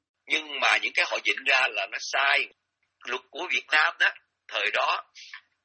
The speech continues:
rồi ở Phú Yên có một cái khuyến khích riêng nữa. Tôi được nằm trong cái dạng miễn, miễn giảm cho đến một cái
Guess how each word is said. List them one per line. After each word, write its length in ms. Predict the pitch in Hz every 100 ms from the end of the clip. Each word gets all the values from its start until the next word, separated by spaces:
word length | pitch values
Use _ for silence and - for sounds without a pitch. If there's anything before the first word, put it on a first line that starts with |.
| 113
rồi 260 | 113 110 104 - _
ở 100 | - -
Phú 80 | 113
Yên 120 | - -
có 120 | 147
một 80 | 160 139
cái 100 | -
khuyến 180 | - 165
khích 120 | -
riêng 300 | - 139 143
nữa. 160 | 123 117 - - - _ -
Tôi 240 | 156 165 -
được 120 | - - _ 117
nằm 120 | 117 - -
trong 160 | 135 -
cái 80 | -
dạng 220 | - 92 -
miễn, 140 | 98 - _ _ 92
miễn 160 | 95 -
giảm 300 | 95 - - -
cho 160 | 131
đến 140 | 131 147
một 60 | -
cái 100 | -